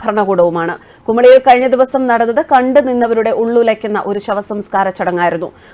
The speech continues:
മകനും മകളും ഉപേക്ഷിച്ച അന്നക്കുട്ടി വാടക വീട്ടിൽ തനിച്ചായിരുന്നു താമസം. കിടപ്പിലായതോടെ പഞ്ചായത്ത് അംഗം പോലീസിനെ വിവരം അറിയിക്കുകയായിരുന്നു.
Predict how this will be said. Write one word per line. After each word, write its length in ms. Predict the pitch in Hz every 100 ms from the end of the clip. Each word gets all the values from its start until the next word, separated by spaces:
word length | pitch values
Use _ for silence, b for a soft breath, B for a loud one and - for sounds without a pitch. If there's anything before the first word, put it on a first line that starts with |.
| -
മകനും 360 | 254 285 330
മകളും 380 | 311 269 277 262
ഉപേക്ഷിച്ച 420 | 240 254 254 247
അന്നക്കുട്ടി 520 | 262 - 233 233 220 277
വാടക 360 | 240 220 226
വീട്ടിൽ 300 | 220 208 208 208
തനിച്ചായിരുന്നു 600 | 214 226 254 196 175 170 175
താമസം. 340 | 180 175 - 160 -
കിടപ്പിലായതോടെ 640 | 208 233 233 226 226 254 262
പഞ്ചായത്ത് 420 | 247 277 285 247
അംഗം 220 | 196 185
പോലീസിനെ 380 | 202 208 214 214
വിവരം 220 | 202 208 196 -
അറിയിക്കുകയായിരുന്നു. 760 | 190 185 190 180 170 170 202